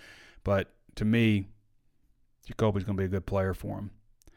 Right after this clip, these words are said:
Matt Harden says, "Do you think the O-line will improve when Latham gets back and everyone moves back to their original position?"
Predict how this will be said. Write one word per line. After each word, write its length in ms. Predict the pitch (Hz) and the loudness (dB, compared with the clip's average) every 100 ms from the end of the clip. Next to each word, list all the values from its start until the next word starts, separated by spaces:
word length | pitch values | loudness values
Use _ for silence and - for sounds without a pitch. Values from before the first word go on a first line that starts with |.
| _ _ _ _ _ 131 | _ _ _ _ _ 2
Matt 100 | 117 | 10
Harden 220 | 131 123 | 10 10
says, 180 | 135 117 | 6 6
"Do 80 | |
you 60 | 131 | 6
think 160 | 135 113 | 6 6
the 60 | |
O-line 420 | 120 120 120 120 | 6 8 8 6
will 140 | 117 113 | 6 4
improve 420 | 104 - 139 127 | 2 4 6 6
when 140 | 113 | 4
Latham 340 | 113 127 127 123 | 4 4 4 2
gets 220 | 120 113 | 2 0
back 360 | 117 120 120 113 | 2 4 4 2
and 80 | |
everyone 520 | 113 113 113 113 110 110 | 0 0 2 2 4 4
moves 220 | 110 101 | 4 4
back 260 | 110 110 - | 4 4 2
to 80 | |
their 140 | 110 104 | 0 2
original 320 | 110 104 104 | 2 2 0
position?" 340 | - 110 113 | 0 0 0